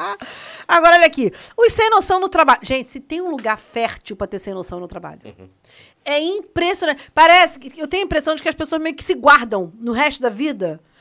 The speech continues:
Speaker 1: pra ser sem noção no ambiente de trabalho.
Speaker 2: Não, porque na verdade não é isso, Fernanda. É que na sua casa você está acostumado. Então,
Speaker 1: É, eu acho
Speaker 2: você
Speaker 1: que
Speaker 2: cria
Speaker 1: é isso.
Speaker 2: imunidade.
Speaker 1: É, pode ser,
Speaker 2: O
Speaker 1: pode
Speaker 2: veneno
Speaker 1: crer.
Speaker 2: sem noção do outro, você não tem imunidade pra ele.
Speaker 1: Você já tá até acostumado, né? Já faz parte, é, é o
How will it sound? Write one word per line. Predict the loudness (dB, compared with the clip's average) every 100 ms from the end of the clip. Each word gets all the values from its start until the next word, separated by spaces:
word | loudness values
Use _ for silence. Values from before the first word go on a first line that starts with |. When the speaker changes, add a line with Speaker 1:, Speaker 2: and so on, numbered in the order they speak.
| _ _
Speaker 1:
pra | -2 0
ser | -2 -6
sem | -4
noção | -4 -2 -2
no | -2 -2
ambiente | -2 -6
de | -8
trabalho. | -4 -4 -4 -8 -20 -6
Speaker 2:
Não, | -4
porque | -2 -4
na | -4 -2
verdade | 0 -2 -2
não | -6 -4
é |
isso, | -6 -6
Fernanda. | -8 -6 -8
É |
que | -6
na | -8
sua | -4 -6
casa | -2 -4 -4
você | -8 -14
está | -12 -12
acostumado. | -12 -12 -6 -4 -4 -6
Então, | -6 -2
Speaker 1:
É, | 2 4 6
eu | 6
acho | 4
Speaker 2:
você | 2
Speaker 1:
que |
Speaker 2:
cria | 4
Speaker 1:
é | 4
isso. |
Speaker 2:
imunidade. | 4 4 6 4 4 -2 -16 _ _
Speaker 1:
É, | -2 0 0 0
pode | -2 -4
ser, | -4 -2
Speaker 2:
O |
Speaker 1:
pode | 2
Speaker 2:
veneno | 4 4 2
Speaker 1:
crer. | 4
Speaker 2:
sem | 2
noção | 2 0
do | 0 2
outro, | 2 0 -2
você | -2
não | -2
tem | -2
imunidade | -2 0 2 2 2
pra | -2
ele. | -2 -4 -8
Speaker 1:
Você | -6 -4 -2
já | 0
tá | 0
até | 0 0
acostumado, | -2 -6 0 0 0
né? | -6 -4
Já | -4
faz | -2 -2 2
parte, | 2 2 2
é, | 2 2 2 2
é | 2
o | 2 -4 -6 -6 -8